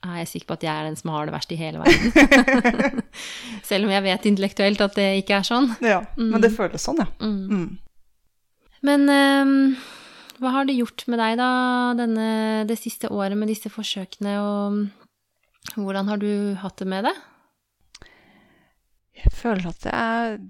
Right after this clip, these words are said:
Speaker 2: blir litt forandret som menneske. Eh,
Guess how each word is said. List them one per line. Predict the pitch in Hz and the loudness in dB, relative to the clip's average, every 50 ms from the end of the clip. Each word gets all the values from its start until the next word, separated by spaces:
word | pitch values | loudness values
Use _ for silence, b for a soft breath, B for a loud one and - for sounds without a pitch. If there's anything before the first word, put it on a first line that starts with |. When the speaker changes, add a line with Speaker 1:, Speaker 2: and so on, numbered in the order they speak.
| _ | _
Speaker 2:
blir | - 185 190 170 185 190 220 247 254 262 - - | -8 -6 -6 -4 -4 -6 -6 -8 -10 -12 -8 -6
litt | 208 202 - - - - | -6 -6 -6 -12 -14 -10
forandret | - - 247 214 170 165 160 160 170 180 - 349 403 b b b b b b b b b b b b b b b _ _ | -4 -2 -2 0 0 -2 -4 -4 -4 -2 -2 -2 -2 b b b b b b b b b b b b b b b _ _
som | - - 214 226 | -6 -4 -2 -2
menneske. | 233 214 196 180 - - - - - 427 - b b b b b b b b b b b b b - | -2 -2 -4 -4 -8 -8 -6 -6 -6 -6 -6 b b b b b b b b b b b b b -6
Eh, | - 202 214 214 220 214 214 214 208 208 202 196 196 196 196 190 202 | -4 -2 0 0 0 0 0 0 0 -2 -2 -4 -4 -4 -4 -4 -4